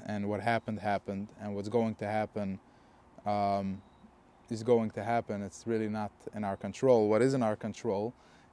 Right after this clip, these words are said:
is the moment right now and what we do with it. The actions that we take and the words that we speak and the care and the love that we, we give out. Um,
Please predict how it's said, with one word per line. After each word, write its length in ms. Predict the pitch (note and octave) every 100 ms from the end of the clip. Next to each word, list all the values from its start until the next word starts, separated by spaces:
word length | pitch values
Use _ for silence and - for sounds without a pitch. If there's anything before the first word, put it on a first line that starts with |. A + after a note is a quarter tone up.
| -
is 240 | G#2 G2+
the 100 | A2
moment 400 | A#2 A#2 A2 G2+
right 260 | A2 G#2 G2
now 360 | A#2 A2 G#2 - - -
and 120 | G#2+
what 180 | A2 -
we 120 | G#2
do 160 | G2+
with 220 | G#2 F#2+ G2
it. 140 | F#2 - - - - -
The 120 | -
actions 400 | C3+ C3+ - C3+
that 120 | A#2+ G#2+
we 120 | B2
take 420 | - A#2 A2+ -
and 100 | G2
the 60 | F#2
words 280 | A2+ A#2+
that 160 | A#2+ B2+
we 100 | A2
speak 500 | - - A2 G#2 - _ _ _ _ _
and 160 | G2+ G2
the 80 | F#2+
care 380 | - A#2+ A#2 A2
and 140 | G#2
the 60 | G2
love 300 | G#2 G#2 F#2
that 200 | G2 F#2
we, 340 | G2 F#2+ F#2 _ _ _ _ _ -
we 160 | G#2
give 220 | F#2+ G#2+
out. 360 | G2+ F#2+ F2 - - _ - - - - G#2
Um, 480 | G2 G2 F#2+ F#2